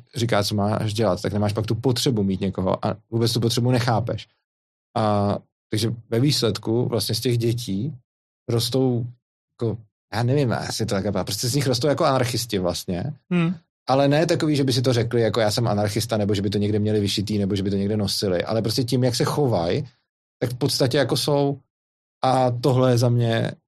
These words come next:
Speaker 1: jako ještě možná jako z mýho subjektivního pohledu ještě silnější než třeba ten Bitcoin.
Speaker 2: Mhm.
Speaker 1: A takže tyhle ty způsoby. A potom další způsob, který je pro mě asi důležitý, je nějak jako,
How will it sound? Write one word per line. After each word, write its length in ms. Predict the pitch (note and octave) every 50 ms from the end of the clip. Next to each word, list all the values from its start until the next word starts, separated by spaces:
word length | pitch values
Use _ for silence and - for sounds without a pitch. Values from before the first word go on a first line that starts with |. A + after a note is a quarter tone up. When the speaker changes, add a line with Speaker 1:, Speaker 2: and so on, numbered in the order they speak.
| _ _ _ -
Speaker 1:
jako 260 | - A#2 B2+ A#2+ A#2 A#2+ - - _ _ _ _ _ -
ještě 180 | C3 - - C#3
možná 300 | C3 A#2+ A2+ C3 A#2 G#2+
jako 200 | A#2 B2 B2 A2 G2
z 200 | G2 G#2 G#2+ A2
mýho 300 | B2 C#3 D3 C3+ C3+ B2+
subjektivního 500 | B2 C3+ B2 B2+ A#2+ B2 B2 A#2+ B2 A#2+
pohledu 280 | A#2 G#2+ A2 A#2 A#2
ještě 360 | A2 A#2 A#2+ - C3+ B2+ A#2+ B2
silnější 500 | - - A#2+ A2+ A2+ A2+ A2 - B2 A2
než 140 | G#2 G2+
třeba 220 | - - G#2+ G2 F#2+
ten 160 | - G#2+ G2
Bitcoin. 320 | F#2 F2 - - F#2+ F#2+ - _ _ -
Speaker 2:
Mhm. 320 | D#3+ D3 C3+ E3 G#3 A#3 - _ _ -
Speaker 1:
A 300 | - B2 B2 A#2+ A#2+ A#2+
takže 240 | A#2+ C3+ A#2 C#3 B2 - - _ _ -
tyhle 300 | - C#3 C3 C#3+ C#3+ C3
ty 140 | A#2+ C#3+ B2+
způsoby. 540 | B2 A#2+ C3+ A#2 - - A#2 A2 A2+ A2 A#2 A#2+ A#2 - - - - - - -
A 80 | - B2+
potom 460 | A#2+ C#3 A#2+ D3 C#3+ C#3+ C#3 C#3 D3+ - _ _ _ _ -
další 380 | A#2+ B2 A2+ A#2 A2+ - C#3+ C3
způsob, 340 | A#2 B2 C#3+ A#2 C3 C3 B2
který 220 | - C3+ B2+ B2+ C3
je 80 | B2+
pro 180 | A#2+ B2 B2 B2
mě 180 | A#2+ A#2+ A#2+
asi 380 | A#2+ A#2 A2 - - B2+ B2 B2
důležitý, 460 | A#2 A2+ A2+ A#2 A2+ G2 A2+ A#2 A#2
je 200 | A#2 A#2 A#2 A#2
nějak 300 | A2+ A2+ A2+ A2+ A#2 A#2+
jako, 540 | A#2+ A2 - - - A#2 A2+ A2+ A2+ A2+ A2+